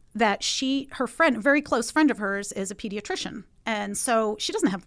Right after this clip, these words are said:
gobs of money. She's a <laughs> pediatrician. But she, every couple of years, someti-, maybe sometimes it's every year, she buys her friends' students a book. And it,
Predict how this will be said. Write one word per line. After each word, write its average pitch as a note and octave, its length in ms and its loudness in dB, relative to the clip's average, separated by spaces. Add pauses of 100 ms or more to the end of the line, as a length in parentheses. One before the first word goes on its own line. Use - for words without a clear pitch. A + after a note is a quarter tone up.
gobs G3+ 300 -4
of F3+ 140 -4
money. F3+ 260 -2
She's G#3 200 -6
a - 20 -20
<laughs> - 80 0
pediatrician. - 840 2 (680)
But A3+ 280 6 (120)
she, A3+ 540 -4
every A3 180 -4
couple A3+ 260 -4
of G3 60 -4
years, B3 420 2
someti-, - 380 -8
maybe G3 200 -6
sometimes A3 520 0
it's F3+ 120 -8
every A3+ 260 0
year, F#3 320 -8
she - 180 0
buys A3+ 320 0
her G3+ 300 -4
friends' G#3+ 840 -4
students - 720 -4
a A3+ 80 -6
book. - 340 -4 (320)
And A3 440 -2 (120)
it, - 180 -12